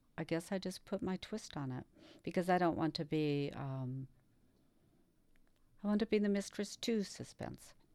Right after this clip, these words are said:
There's a difference, you know, between mystery, suspense, and thrillers. Mysteries are definitely the whodunits, so there's little clues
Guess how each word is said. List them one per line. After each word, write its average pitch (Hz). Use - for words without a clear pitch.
There's 254
a 196
difference, 170
you 156
know, 147
between 147
mystery, 151
suspense, 143
and 131
thrillers. 131
Mysteries 175
are 143
definitely 156
the 143
whodunits, 135
so -
there's 143
little 175
clues 190